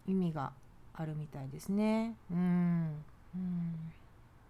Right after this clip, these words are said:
そう。で、あの、まあ、断食しましたって今言ってるけど、やっぱりこう、今の自分のね、えー、ジャーナルをこう振り返ってみると、断食始める前って、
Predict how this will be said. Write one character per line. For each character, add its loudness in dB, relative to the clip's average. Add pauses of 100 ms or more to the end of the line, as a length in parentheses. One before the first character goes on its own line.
(1200)
そ -4 (840)
う。 -
で、 4 (380)
あ 2
の、 4
ま 4
あ、 4
断 8
食 2
し -4
ま 8
し -4
た 8
っ 4
て 0
今 4
言 4
っ -8
て -2
る 2
け 4
ど、 4
や 0
っ -4
ぱ 2
り 0
こ 0
う、 -6
今 6
の 10
自 6
分 8
の 8
ね、 4 (400)
え 2
ー、 2
ジ 2
ャ 4
ー 4
ナ 4
ル 4
を 2
こ 2
う 2
振 -2
り 2
返 4
っ 2
て -4
み 4
る 0
と、 0
断 8
食 4
始 4
め 6
る 6
前 8
っ 2
て、 2